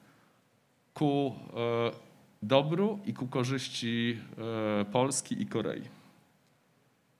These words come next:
Szanowni państwo, niektórzy twierdzą, że jesteśmy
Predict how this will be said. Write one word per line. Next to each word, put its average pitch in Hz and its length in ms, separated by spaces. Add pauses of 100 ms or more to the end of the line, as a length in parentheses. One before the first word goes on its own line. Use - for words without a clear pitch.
(840)
Szanowni 147 400
państwo, 107 520
niektórzy 160 760 (420)
twierdzą, 139 760 (520)
że 131 260
jesteśmy 123 800